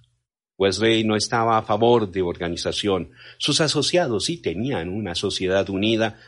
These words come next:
la cual era una compañía de hombres teniendo la forma y anhelando el poder de la piedad, unidos para orar juntos y para recibir la palabra de exhortación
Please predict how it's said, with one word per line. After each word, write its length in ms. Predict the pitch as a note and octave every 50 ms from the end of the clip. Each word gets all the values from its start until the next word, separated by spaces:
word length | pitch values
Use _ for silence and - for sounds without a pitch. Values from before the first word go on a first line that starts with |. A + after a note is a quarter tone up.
| - _
la 180 | _ F2 F2 -
cual 260 | - G#2 G2 F#2+ - -
era 320 | G#2+ G2+ G#2 G2+ G2 -
una 320 | - D3+ E3 E3+ E3+ C#3+ -
compañía 600 | - D3+ C3+ B2 B2 A#2+ G2 G2+ A2 A2 G#2+ G2+
de 80 | G2+ G2+
hombres 340 | G#2 G#2 F#2+ G2 F#2+ - -
teniendo 480 | - F#2 F#2 G2 G#2 G#2+ G2+ G#2 G2+
la 120 | G2 F#2 -
forma 420 | - B2 C3 C3 C3+ D#3+ E3+ E3+ - _ _ _ _ _ _
y 80 | G2
anhelando 500 | F#2+ F#2 F#2 F2 F2+ A2 A2 A2 A2 A2+
el 100 | A2+ A2
poder 420 | - - A#2+ A2 A2+ A#2 A2+ A2 G2+
de 100 | G#2 G#2
la 220 | G2 F#2+ F#2 -
piedad, 560 | - E2 E2+ F2 F#2+ G#2 A2+ A#2 A2+ - - _ _ _ _ _
unidos 500 | - A#2+ C3 D3+ E3 D#3+ C#3+ C#3 B2+ -
para 240 | - C3+ A#2+ A#2 G#2+
orar 260 | G#2 A2 A2+ A2+ G#2+
juntos 480 | G#2+ - C#3 C3+ B2 - A#2+ A2+ - -
y 40 | G2+
para 280 | - G#2 G2 G2+ G2
recibir 460 | F2 G2 G2 - - F#2+ F#2+ G#2 G#2
la 120 | G#2+ G#2+ - -
palabra 360 | G2 F#2 G2 G2 G2 G#2 G2+
de 100 | G2 F#2+
exhortación 840 | F#2+ - - G2+ F#2+ G2 - F#2 F2+ - - A#2 A#2 A#2+ A2 G#2+